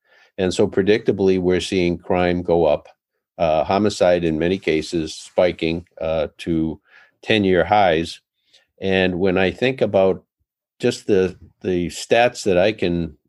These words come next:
quote in, in Los Angeles, uh, in nineteen ninety-three, and going back to the eighties and, uh, in the early nineties, the level of violence was, uh,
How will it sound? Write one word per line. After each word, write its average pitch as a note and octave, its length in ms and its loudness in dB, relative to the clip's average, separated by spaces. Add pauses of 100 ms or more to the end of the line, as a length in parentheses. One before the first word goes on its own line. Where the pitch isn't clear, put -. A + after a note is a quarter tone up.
(140)
quote F2+ 320 2
in, D#2+ 220 -2
in F2 160 -4
Los E2 320 0
Angeles, G2 540 -2 (500)
uh, F2 260 0
in F2+ 160 -2
nineteen G#2+ 500 0
ninety-three, F#2+ 800 0
and F2 160 -4
going G2 240 2
back G2 240 2
to F#2+ 100 -2
the E2 160 2
eighties F#2+ 440 0
and, E2 300 0
uh, D#2+ 400 -2
in E2 180 -6
the E2 120 -2
early F#2 260 2
nineties, E2+ 720 -2
the E2 80 -4
level F2+ 300 0
of D#2+ 120 -2
violence F2 580 0
was, E2 440 -4
uh, D#2 340 0